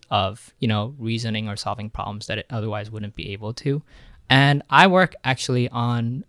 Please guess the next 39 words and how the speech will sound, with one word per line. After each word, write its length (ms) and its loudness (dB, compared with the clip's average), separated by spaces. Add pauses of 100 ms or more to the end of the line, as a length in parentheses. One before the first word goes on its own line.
a 240 4
data 220 0
platform 480 0
that 140 -4
allows 460 -6 (360)
us 200 4
to 100 -4
feed 340 2
this 140 -2
data 340 -2
into 240 0
post-training 540 -10 (640)
so 140 2
that 320 6
us 200 6
as 100 -2
humans, 540 0 (340)
we're 180 12
able 280 4
to 140 -6
steer 680 2 (400)
these 200 6
models 560 -2 (180)
as 140 6
opposed 360 -4
to 300 -2
potentially 520 -4
these 200 -10
models 320 -8
either 200 -6
generating 440 -6
just, 180 -14
like, 300 -10
garbage 680 -2
or 160 -2
unhelpful 520 -4
or 300 -4
unsafe 420 -8
output. 320 -12